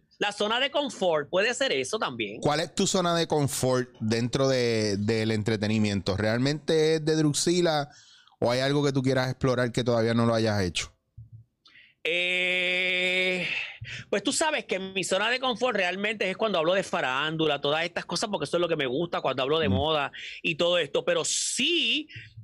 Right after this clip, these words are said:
Speaker 1: si me preguntas qué me gustaría hacer, a mí me gustaría hacer con el personaje, eh, comerciales de televisión. Pero obviamente comerciales de televisión que vayan acorde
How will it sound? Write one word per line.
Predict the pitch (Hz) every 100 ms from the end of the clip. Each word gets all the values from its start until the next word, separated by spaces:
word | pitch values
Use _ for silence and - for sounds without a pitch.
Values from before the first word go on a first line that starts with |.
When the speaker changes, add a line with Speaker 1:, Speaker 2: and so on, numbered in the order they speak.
| - -
Speaker 1:
si | - 240
me | 202
preguntas | 190 214 208 208 -
qué | - 180
me | 226
gustaría | 254 277 285 269 285 269
hacer, | 311 311
a | 185
mí | 156
me | 180
gustaría | 214 247 254 254
hacer | 233 254
con | 240 220
el | 220
personaje, | 233 220 247 294 254 240 - _ -
eh, | 175 156 139 120 104 92 _ - -
comerciales | - 190 160 - 131 131
de |
televisión. | 135 214 294 - 139 104 - _ - - -
Pero | 196
obviamente | 180 226 277 330
comerciales | 247 190 156 156
de | 190
televisión | 208 247 247 - 302 370 -
que | 180
vayan | 165 170 240
acorde | 233 - 233 226 175 147